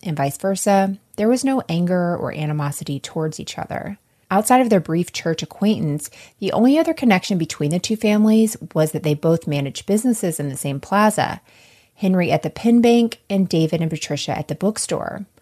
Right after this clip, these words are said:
Also, that one small detail about Harry denying the Copenheffers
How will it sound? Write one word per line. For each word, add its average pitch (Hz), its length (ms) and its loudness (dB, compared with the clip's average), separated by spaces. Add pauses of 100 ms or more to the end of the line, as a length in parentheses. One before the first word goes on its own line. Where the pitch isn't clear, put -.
(420)
Also, 262 500 2
that 190 340 0
one 320 280 -6
small 285 300 -4
detail 208 420 2
about 170 260 4
Harry 175 220 4
denying 160 500 0
the 143 80 -2
Copenheffers 147 920 -8